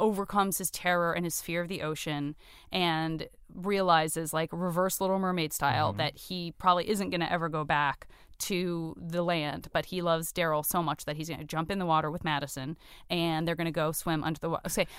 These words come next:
Speaker 2: Beautiful.
Speaker 1: that, so
Speaker 2: Never seen
Speaker 1: when,
Speaker 2: it.
Speaker 1: when
Speaker 2: <laughs>
Speaker 1: you've never seen that movie?
Speaker 2: No, I haven't seen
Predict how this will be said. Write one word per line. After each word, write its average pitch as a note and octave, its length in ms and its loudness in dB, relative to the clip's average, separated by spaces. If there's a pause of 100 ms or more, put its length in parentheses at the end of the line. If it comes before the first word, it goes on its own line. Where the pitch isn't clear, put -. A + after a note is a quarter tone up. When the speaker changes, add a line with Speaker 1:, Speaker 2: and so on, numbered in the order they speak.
Speaker 2:
Beautiful. C3 320 4
Speaker 1:
that, C3 60 0
so B3 100 6
Speaker 2:
Never G#3 80 6
seen G#3+ 60 4
Speaker 1:
when, C#4+ 160 6
Speaker 2:
it. G#3+ 320 -2
Speaker 1:
when D#4 280 8
Speaker 2:
<laughs> F#4+ 840 0
Speaker 1:
you've F#4+ 160 12
never B4+ 180 12
seen A#4 200 6
that G4 60 12
movie? F#4 140 10
Speaker 2:
No, - 40 10
I F#3+ 120 12
haven't G#3 280 8
seen C#4+ 200 -2